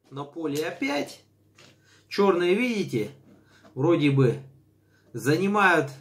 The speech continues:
центр, ближе к центру. Но если ходить так, то белые выигрывают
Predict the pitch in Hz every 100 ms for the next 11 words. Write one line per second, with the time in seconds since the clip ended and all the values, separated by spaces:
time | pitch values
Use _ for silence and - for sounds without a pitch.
0 | - _ _ - 247 262 - 131 113 165
1 | 196 151 135 - 233 247 196 120 101 -
2 | _ - 185 226 226 226 202 214 208 233
3 | - 262 339 - - 175 180 175 156 143
4 | 190 170 151 139 151 135 117 107 101 -